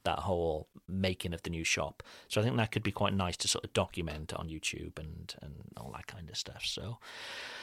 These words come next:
so yeah, so using this, um, this time where I don't want to be shipping so much, and I mean, I'm not, I don't sell anything locally here. Everything I sell either goes to the States, the U K, or the sort of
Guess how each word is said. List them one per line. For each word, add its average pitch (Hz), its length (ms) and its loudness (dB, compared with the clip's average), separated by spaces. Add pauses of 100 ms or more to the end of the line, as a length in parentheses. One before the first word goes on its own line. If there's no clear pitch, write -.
(260)
so - 180 12
yeah, 214 240 12
so 165 140 8
using 160 480 8
this, - 420 10
um, 101 460 8
this - 220 12
time 113 420 8
where 107 520 10
I 104 120 8 (160)
don't 127 200 12
want 113 320 8
to 107 120 8
be 92 360 2
shipping 92 420 6
so 87 200 6
much, 92 440 6 (100)
and 113 380 6
I 107 60 0
mean, 113 260 4
I'm 117 100 4
not, - 240 6 (340)
I 120 60 0
don't 220 200 4
sell 98 280 6
anything 87 380 0
locally 85 480 2
here. 76 340 0
Everything 110 300 4
I 90 80 4
sell 82 260 4
either 85 160 -2
goes 85 300 0
to 87 160 -2
the 80 140 -6
States, - 720 2
the 85 80 -6
U 87 140 0
K, 80 400 -2
or 85 260 2
the - 60 -4
sort 80 240 2
of 82 320 -6